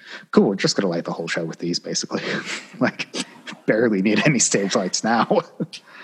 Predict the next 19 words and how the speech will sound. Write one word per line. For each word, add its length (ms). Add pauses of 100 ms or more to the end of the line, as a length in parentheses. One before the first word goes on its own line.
(260)
Uh, 380 (100)
and, 440
uh, 560
we 100
got 220
a 40
lot 220
out 160
of 80
it 140 (260)
anyway. 400
We, 200 (100)
we 100
thought 220
it 120
was 120
very 280
good. 300 (220)
Um, 420